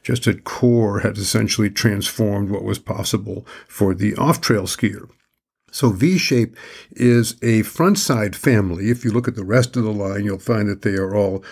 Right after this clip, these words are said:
frontside waist widths and will also be declined. In other words, they will be lesser skis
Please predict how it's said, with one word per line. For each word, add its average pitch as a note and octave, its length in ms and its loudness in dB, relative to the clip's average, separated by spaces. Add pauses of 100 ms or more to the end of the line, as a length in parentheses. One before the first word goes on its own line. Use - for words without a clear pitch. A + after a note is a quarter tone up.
(200)
frontside G#2 680 0
waist A2+ 380 2
widths G#2 400 0 (300)
and G#2 300 2
will G2+ 200 -2
also A2+ 300 0
be G2 160 0
declined. G#2 880 0
In G2 100 0
other G2+ 200 -2
words, G2 160 -4
they G2 100 -2
will G2 200 -4
be G2 120 -2
lesser G2+ 560 0
skis G2+ 720 0